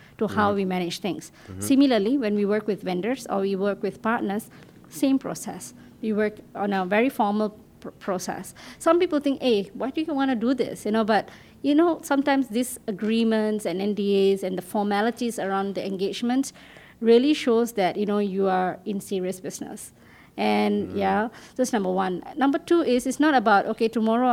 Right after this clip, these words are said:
Speaker 1: I see something and I wanna work together with you." It's not about that. It's, you gotta see whether that product or that services that thi-, this person is gonna bring in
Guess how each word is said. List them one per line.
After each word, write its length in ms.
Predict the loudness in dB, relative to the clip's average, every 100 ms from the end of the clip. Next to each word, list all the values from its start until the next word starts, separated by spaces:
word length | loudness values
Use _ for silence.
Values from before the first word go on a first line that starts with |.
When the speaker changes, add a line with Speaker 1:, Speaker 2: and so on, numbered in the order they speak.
| 0
Speaker 1:
I 40 |
see 220 | -2 -6
something 400 | -4 -4 -2 0
and 80 | 0 0
I 20 |
wanna 240 | 0 -2
work 280 | -2 -2 -4
together 320 | -4 -4 -2 -2
with 160 | -2
you." 100 | -2 -4
It's 120 | -2
not 80 | -2
about 240 | -2 -4
that. 240 | 0 0 -2 -20 -20 -20 _ -8
It's, 320 | -6 -8 -12 -6
you 120 | -4
gotta 220 | 2 4 2
see 240 | 0 -2 0
whether 220 | 0 0 0 4
that 180 | 2 2
product 500 | 0 2 4 2 0
or 100 | -2
that 140 | -2 -4
services 580 | 0 0 0 -2 -2
that 180 | -2 -4
thi-, 120 | -4 -6 -4
this 180 | -2 -2
person 260 | -2 -2 -4
is 100 | -2
gonna 180 | -2 -2 0
bring 140 | 2
in 240 | 2 2